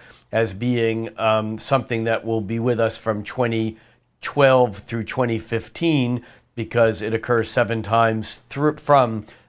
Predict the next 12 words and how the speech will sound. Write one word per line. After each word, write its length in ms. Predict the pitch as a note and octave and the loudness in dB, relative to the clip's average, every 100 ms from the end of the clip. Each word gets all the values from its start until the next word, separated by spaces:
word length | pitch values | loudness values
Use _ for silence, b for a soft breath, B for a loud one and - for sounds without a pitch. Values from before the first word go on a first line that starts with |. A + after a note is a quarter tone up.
| - | -2
uh, 240 | G#2+ G#2 | 2 2
the 180 | F#2+ A2 | -2 -6
summer 320 | - B2 A#2 | 0 2 2
of 100 | G#2 | -2
twenty 280 | - A#2 G#2+ | -2 -4 -4
twelve 340 | - A2+ G#2+ | 0 2 2
through 180 | - A2+ | -2 -6
the 100 | F#2+ | -6
spring 420 | - - A#2+ G#2+ | -6 -2 -2 -2
of 220 | G2+ G2+ - | -4 -6 -6
twenty 360 | A#2+ A2 G2+ | -4 -4 -4
fifteen. 800 | - - G2 - - F3+ C3 A#2 | -6 -8 -8 -10 -6 -2 -2 -4